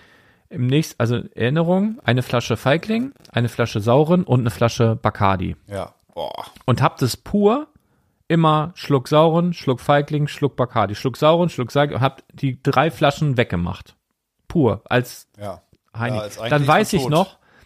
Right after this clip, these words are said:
Speaker 1: ja, dann musste ich Pipi, oder wir wollten los, ich weiß nicht, auf jeden Fall bin ich aufgestanden und da, wo wir waren, war so die Tür nach draußen, also wo es auf den Schu-, auf den Schulhof ging.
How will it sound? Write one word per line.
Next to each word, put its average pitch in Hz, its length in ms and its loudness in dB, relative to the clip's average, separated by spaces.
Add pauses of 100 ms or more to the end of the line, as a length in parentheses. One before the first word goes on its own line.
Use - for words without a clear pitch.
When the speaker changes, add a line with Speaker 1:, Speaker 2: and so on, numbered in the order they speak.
(120)
Speaker 1:
ja, 143 140 2
dann 123 160 -2
musste 135 180 -8
ich 127 100 -12
Pipi, 233 380 -4 (480)
oder 139 160 4
wir 135 100 0
wollten 131 220 2
los, 185 260 2
ich - 160 -2
weiß 143 160 0
nicht, 123 160 -6
auf - 180 -4
jeden 202 160 0
Fall 170 280 0
bin 151 100 -4
ich - 160 -6
aufgestanden 202 840 -2 (500)
und 156 320 2 (120)
da, 143 160 2
wo 160 120 2
wir 151 120 2
waren, 160 440 4
war 123 340 -4
so 135 100 -2
die 127 160 -4
Tür 175 220 2
nach 151 140 0
draußen, 120 680 0 (220)
also 117 300 -4
wo 135 60 0
es 143 100 -2
auf 123 120 -2
den 143 140 0
Schu-, - 260 -2
auf 117 120 -2
den 127 360 -2
Schulhof 107 460 0
ging. 92 240 -2